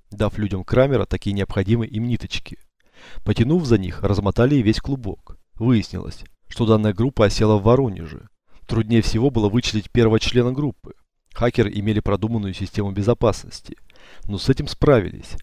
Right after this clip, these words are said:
Остальное уже оказалось совсем просто.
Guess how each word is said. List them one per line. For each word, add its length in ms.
Остальное 520
уже 280
оказалось 420
совсем 340
просто. 520